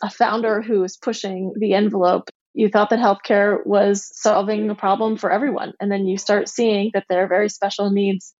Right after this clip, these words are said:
We have another company called Spora Health, which is primary care for people of color,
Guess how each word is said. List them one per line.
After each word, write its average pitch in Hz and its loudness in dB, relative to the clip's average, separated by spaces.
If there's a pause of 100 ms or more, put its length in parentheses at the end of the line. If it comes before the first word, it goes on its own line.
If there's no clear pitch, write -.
(300)
We 226 -4
have 208 -2
another 214 2
company 208 0
called 185 -2
Spora 208 0
Health, 208 0
which 196 -4
is 196 -2
primary 202 0
care 190 -2
for 190 -10
people 196 -4
of 190 -4
color, - -2